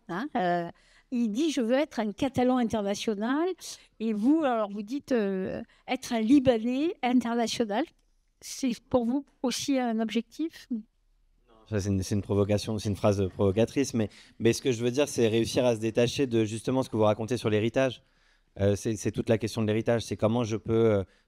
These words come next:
Speaker 2: je peux essayer de, de, de, d'annuler ou pas, pas d'annuler, mais de remettre en question tout l'héritage que j'ai, de penser comme un Libanais. Voilà, quand le sept octobre s'est passé, fallait pas, j'étais au Liban et j'ai essayé de pas penser comme un Libanais. Euh, j'ai, je, c'est, c'est quelque chose que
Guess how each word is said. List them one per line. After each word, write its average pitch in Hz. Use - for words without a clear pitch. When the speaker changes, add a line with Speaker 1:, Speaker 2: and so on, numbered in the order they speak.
Speaker 2:
je 98
peux 110
essayer 113
de, 104
de, 98
de, 95
d'annuler 120
ou 123
pas, 113
pas 117
d'annuler, 123
mais 120
de 104
remettre 113
en 113
question 117
tout 120
l'héritage 110
que 120
j'ai, 113
de 107
penser 120
comme 113
un 113
Libanais. 107
Voilà, 98
quand 117
le 110
sept 120
octobre 113
s'est -
passé, 107
fallait 104
pas, 110
j'étais 104
au 104
Liban 110
et 120
j'ai 104
essayé 104
de -
pas 117
penser 110
comme 107
un 101
Libanais. 101
Euh, 98
j'ai, 107
je, 117
c'est, 120
c'est 113
quelque 117
chose 127
que 113